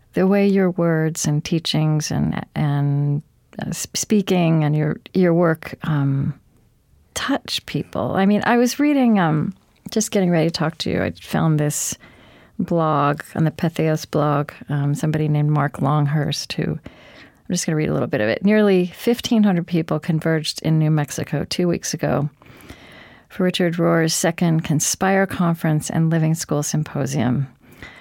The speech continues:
Our vocations differed and our geographical homes stretched from Vancouver to Tokyo, but we all shared a common thirst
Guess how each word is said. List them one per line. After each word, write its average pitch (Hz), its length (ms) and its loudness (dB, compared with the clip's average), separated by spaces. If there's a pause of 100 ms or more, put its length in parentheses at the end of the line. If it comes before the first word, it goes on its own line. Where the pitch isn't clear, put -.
(140)
Our 175 120 0
vocations 175 640 0
differed 165 580 0
and - 140 -2
our 151 140 0
geographical 165 720 0
homes 156 580 0
stretched - 640 -2
from 147 640 0
Vancouver 175 640 0
to - 140 -6
Tokyo, 135 640 -2 (460)
but - 120 -2
we - 180 -2
all 208 240 2
shared 185 300 0
a 147 60 0
common 226 480 2
thirst 143 540 -2